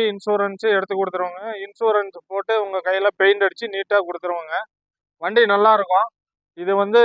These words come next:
எல் சி வி வண்டி தான், ஆனா ஹெவிக்கு உண்டான வேலை செஞ்சிருக்காங்க.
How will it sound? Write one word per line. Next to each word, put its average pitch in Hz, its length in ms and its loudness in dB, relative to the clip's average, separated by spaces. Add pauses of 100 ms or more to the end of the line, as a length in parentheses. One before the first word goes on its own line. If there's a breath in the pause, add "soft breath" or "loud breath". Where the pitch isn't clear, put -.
எல் 208 180 2
சி 254 140 -6
வி 240 160 2
வண்டி 208 220 2
தான், 233 220 4
ஆனா 214 220 4
ஹெவிக்கு 220 420 -6
உண்டான 208 320 2
வேலை 208 260 4
செஞ்சிருக்காங்க. 190 640 2